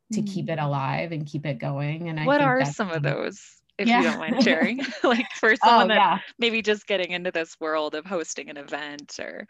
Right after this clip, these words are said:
Speaker 2: starting
Speaker 1: Yeah,
Speaker 2: a
Speaker 1: I mean,
Speaker 2: business.
Speaker 1: the, the most difficult part is, um, is,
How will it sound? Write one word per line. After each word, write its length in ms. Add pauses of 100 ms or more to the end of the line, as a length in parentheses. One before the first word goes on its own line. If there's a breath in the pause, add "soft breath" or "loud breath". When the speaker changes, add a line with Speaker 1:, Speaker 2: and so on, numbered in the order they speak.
(240 loud breath)
Speaker 2:
starting 360
Speaker 1:
Yeah, 60
Speaker 2:
a 40
Speaker 1:
I 100
mean, 400
Speaker 2:
business. 120 (1000)
Speaker 1:
the, 380
the 100
most 500
difficult 520
part 440
is, 580 (500 loud breath)
um, 540 (1160 loud breath)
is, 280